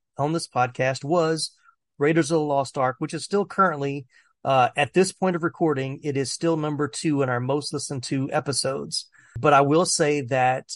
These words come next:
if this is your first time listening to the podcast and you wanna go back and listen to that episode, I want to warn you, it is not the easiest episode to listen to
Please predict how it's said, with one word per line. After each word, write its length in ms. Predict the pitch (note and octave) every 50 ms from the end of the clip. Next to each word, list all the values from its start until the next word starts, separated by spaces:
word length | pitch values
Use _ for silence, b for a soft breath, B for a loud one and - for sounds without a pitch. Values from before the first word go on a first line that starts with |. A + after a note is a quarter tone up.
| _ _ -
if 100 | D3+ B2
this 220 | F3 D3+ B2 -
is 60 | C3
your 100 | C#3+ C#3+
first 320 | - - - G#3+ G#3 - -
time 200 | - D#3+ D3 C#3+
listening 260 | C#3+ C3+ - C#3+ C#3
to 80 | B2 B2
the 40 | A#2+
podcast 580 | C3 B2 B2 A#2+ - C3+ B2 B2+ C3 B2+ - -
and 100 | C#3+ B2+
you 80 | B2+ C3+
wanna 160 | D3 D#3 D3
go 100 | C3 C#3
back 220 | B2+ C3 B2+ B2+ C#3
and 100 | C3+ D3+
listen 180 | E3+ - E3+
to 60 | C#3+
that 60 | C3+ B2+
episode, 480 | A#2+ C3+ - - A#2+ B2 B2 B2 A#2+ _ b b b b b
I 100 | A#2 A#2+
want 240 | A#2+ C3+ E3 G3+ G3
to 120 | - G3+
warn 300 | F#3+ F3+ F3 E3+ D#3+ C#3+
you, 220 | B2+ A#2 A2 A2 A2 _ b b b b b b _ _ -
it 120 | E3+ E3 D#3+
is 280 | D3+ D3 C3 A2+ B2+
not 500 | C#3 C3 B2+ B2 B2 C#3 D#3+ D3+ - - -
the 100 | D3 D#3
easiest 400 | E3 D#3+ D3+ D#3 C#3 D3+ D3 B2+
episode 360 | D#3 C3+ C3 C#3 - D#3+ D#3+ D3
to 40 | D#3+
listen 300 | D3 C#3+ C3+ - B2 A#2
to 240 | - C3 B2 C3